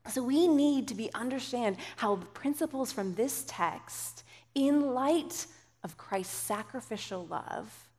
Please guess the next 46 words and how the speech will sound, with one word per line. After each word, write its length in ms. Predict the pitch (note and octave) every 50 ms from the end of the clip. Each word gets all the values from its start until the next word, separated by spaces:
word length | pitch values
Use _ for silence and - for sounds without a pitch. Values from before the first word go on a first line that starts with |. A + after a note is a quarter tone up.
| _ _ _ _ _ _ _ _ _
applies 400 | - D#3 - F3 D#3+ D#3 D#3+ D#3 - -
to 80 | E3
today. 340 | D#3 - - - - - - _ _ _ _ _ _ _ _ _ _ _ _ _ _ _ _ _ _ _ _ _
So 140 | - - C4
we 100 | B3 C4+
need 160 | C#4+ D#4 C4
to 60 | A#3
throw 540 | A#3 - - - - G#3+ G3+ A3 A#3 C#4+ C#4
out 500 | G#3+ E3+ F3 C4 F4 F4 - - - - - - - - _
the 80 | - A3
ways 240 | A3 A3+ B3+ A3+ A3
that 120 | A3+ G3+
it's 140 | A3 A3 -
been 160 | - A3+ G#3+
used 260 | G3+ G3+ G#3+ G#3+ -
for 140 | - - -
abuse 640 | - F3+ D#3+ - F3 F3+ G#3+ C4+ D4+ C#4 - - - - -
and 100 | F3 D#3+
harm, 720 | - - - - D#3+ D3+ D3 C#3 C#3 D3+ F#3+ B3 C4+ C4+ - - - _ _ _ _ _ _ _ _ _ _ -
and, 160 | A3 A3 A3
and 180 | - A3+ G#3
even 240 | A#3 A#3 A#3 C4 A#3
authority 580 | A3 G#3+ - - - A3 A3+ A#3+ B3 C4 C4 G#3
globally 640 | F3 G#3+ F#3+ F3+ F#3+ G#3+ C4+ C#4 C4+ F#3 E3 E3 E3
has 180 | F3 F#3 E3 -
been 180 | F3+ E3+ E3+ D#3+
used 360 | D3+ E3+ D#3+ E3 - - - -
for 340 | - F#3 F3+ F3 E3+ - - - -
a-, 180 | - G#3 G3+ -
abuse 380 | F3+ - F3 F3 F3 E3+ -
and 80 | E3+ D#3
harm, 260 | D#3 E3 - - D3+
right? 140 | D#3+ E3+ G#3
We 80 | A3 G#3+
see 260 | - - A3+ B3 C#4+
that 200 | F#3 A#2 - -
consistently, 540 | - F3 D#3+ - G#3+ - - E3+ - E3 E3+
which 120 | F3+ F3+
is 120 | G3 E3+ E3
why 160 | F3+ F#3+ G#3
we 100 | A3 G3+
struggle 400 | - - - G3 G#3 A3 A3 F3
to 100 | - -
talk 200 | - F#3+ F#3 -
about 140 | - E3+ -
authority. 440 | - - G#3 A3+ - - - -